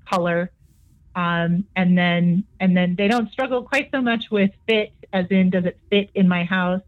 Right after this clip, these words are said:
Uh, but fashion definitely struggles with fit as well, as in, does it fit on my body? Um, and I think, you know, trying to find the right digital tools that overcome those challenges when you don't actually get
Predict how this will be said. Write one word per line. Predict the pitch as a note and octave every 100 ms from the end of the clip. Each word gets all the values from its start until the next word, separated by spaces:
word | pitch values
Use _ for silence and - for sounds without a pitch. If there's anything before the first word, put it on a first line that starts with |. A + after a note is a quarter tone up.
| _ -
Uh, | F3 F3
but | E3+ -
fashion | - A3 A3+ A3 G3+
definitely | G3 G3 G3 F#3+
struggles | F#3 F#3 F#3 F3+ F3 -
with | F3+ F3 - _
fit | G3 G3
as | E3+ E3
well, | F#3 F3 E3+ A3 A#3+
as | F3+ F3
in, | F3 F3
does | E3+
it | F3 -
fit | F#3
on | F3
my | E3+
body? | D#3+ F3 E3 E3+ E3 - _ _ _ - _ _
Um, | F#3 F3+ E3+ E3 E3+ - _
and | G3+ G3
I | G3+
think, | A3 A3+ - _ _
you | G3
know, | F#3+
trying | F3+ - A3+ A#3+ A#3 A3+
to | G3+ -
find | G3+ G3 G3+ G3 F#3+
the |
right | F3+ G3 G3+ G3+ G3
digital | G3+ G#3 F#3 F3+ -
tools | F#3+ F#3+ F#3 F3+ -
that | F3 E3+ F3 - _ - - _ -
overcome | A3 G#3+ G3 F#3+ - G3 F#3+ F#3+ F#3+
those | F#3 F3+ F3+
challenges | - F#3 F3 F3 F3 E3+ E3+
when | E3 F3+ F3 F3 F3 F#3+
you | F3+
don't | - G3+ G3+ G3+
actually | F#3 - F#3 F3+
get | F3+ F3 E3+